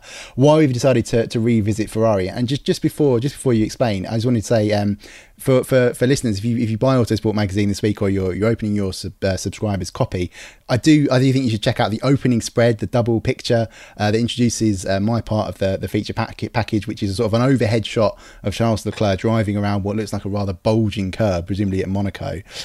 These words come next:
uh, because it looks like a rather nice visual metaphor for Ferrari driving by its previous problems, which I assume was completely intentional from, uh, our, our excellent, uh, designer, Michael.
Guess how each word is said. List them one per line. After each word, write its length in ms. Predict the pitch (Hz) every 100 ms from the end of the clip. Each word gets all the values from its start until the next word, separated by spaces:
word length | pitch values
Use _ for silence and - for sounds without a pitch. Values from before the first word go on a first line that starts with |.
| -
uh, 100 | 110
because 180 | 117 123
it 80 | 151
looks 140 | 160
like 140 | 151 135
a 60 |
rather 240 | 123 139 143
nice 240 | 131 110
visual 500 | 104 135 127 120 120
metaphor 760 | 117 117 - 113 - 98 85 - -
for 140 | - 107
Ferrari 440 | 104 107 104 104
driving 600 | 92 101 107 110 104 104
by 280 | 98 98 95
its 120 | 90
previous 400 | - 107 101 95
problems, 360 | - 98 95 90
which 120 | 104
I 100 | 110
assume 500 | 110 - 208 107 101 - - _
was 160 | - 101
completely 320 | - 113 127
intentional 540 | 107 107 107 - 95 90
from, 300 | - 95 95
uh, 200 | 95 95
our, 360 | 101 98 95
our 280 | 95 101 98 -
excellent, 500 | 113 - 104 104 -
uh, 140 | 104
designer, 420 | 104 110 110 113
Michael. 340 | 117 131 -